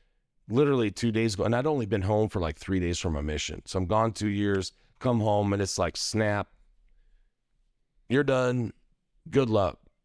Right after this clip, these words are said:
And, um, which, by the way, I, I didn't know, and I wasn't mad, but it was done out of love.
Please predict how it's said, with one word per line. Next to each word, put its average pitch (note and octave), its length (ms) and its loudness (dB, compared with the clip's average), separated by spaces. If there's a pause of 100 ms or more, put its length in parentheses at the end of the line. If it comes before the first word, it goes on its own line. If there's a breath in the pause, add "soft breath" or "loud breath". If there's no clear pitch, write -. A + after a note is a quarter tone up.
(180)
And, G2 380 4
um, F2 420 2
which, A2 240 -2
by A2 140 4
the G#2 80 2
way, G2 440 0 (760)
I, B2+ 240 0
I A2+ 80 0
didn't A#2+ 280 2
know, G#2+ 200 4
and A2 100 2
I A#2+ 40 2
wasn't A2+ 320 0
mad, G2+ 340 2
but F2 180 -2
it A2 80 0
was A#2 160 -2
done A#2 440 0
out F2+ 120 0
of D#2 80 -2
love. D#2+ 440 -4